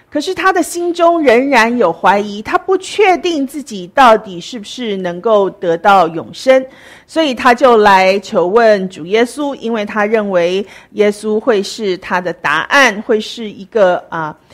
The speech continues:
神给他话语的这样一个管道跟指引。他就来问耶稣说：“我要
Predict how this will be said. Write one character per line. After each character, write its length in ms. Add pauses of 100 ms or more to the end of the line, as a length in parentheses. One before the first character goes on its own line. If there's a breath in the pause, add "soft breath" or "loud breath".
(180 soft breath)
神 520
给 180
他 360 (200)
话 200
语 140
的 160
这 100
样 160
一 60
个 240
管 240
道 220
跟 240
指 220
引。 220 (800 soft breath)
他 180
就 220
来 320
问 540
耶 120
稣 240
说 400 (520 soft breath)
：“我 160
要 100